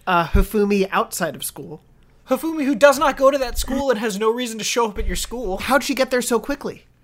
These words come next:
Speaker 2: It's a great question.
Speaker 1: Uh, Chihaya, excuse me, at the train. Chihaya comes to the train station again as well.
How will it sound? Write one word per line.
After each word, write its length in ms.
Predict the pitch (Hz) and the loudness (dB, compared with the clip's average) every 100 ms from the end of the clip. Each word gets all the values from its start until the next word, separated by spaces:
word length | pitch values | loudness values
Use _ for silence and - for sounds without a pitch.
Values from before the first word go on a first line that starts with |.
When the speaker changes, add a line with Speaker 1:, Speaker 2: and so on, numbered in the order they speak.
| _ _ - | _ _ -14
Speaker 2:
It's 140 | 160 180 | -12 -10
a 40 | |
great 320 | 139 165 139 | -8 -6 -6
question. 440 | - 120 - 139 - | -6 -10 -10 -12 2
Speaker 1:
Uh, 320 | 190 185 185 | 6 8 6
Chihaya, 840 | 185 - 185 151 196 190 196 196 - - - | 2 -4 -2 2 4 4 2 -2 -8 -20 -16
excuse 280 | - 156 160 | -4 6 6
me, 120 | 156 - - _ _ _ _ _ _ _ _ _ _ _ _ _ _ _ - | 6 0 -4 _ _ _ _ _ _ _ _ _ _ _ _ _ _ _ 4
at 220 | 190 190 190 | 6 6 4
the 80 | |
train. 400 | 180 175 143 147 | -6 -4 -4 -6
Chihaya 540 | 170 180 170 160 151 147 | -8 -4 -2 0 -2 -4
comes 220 | 170 151 | -8 -8
to 80 | 151 | -10
the 80 | 143 | -8
train 240 | 160 143 | -8 -8
station 320 | - 143 156 | -6 -8 -8
again 240 | 143 147 139 | -6 -6 -8
as 120 | 135 | -2
well. 240 | 180 175 | -2 -2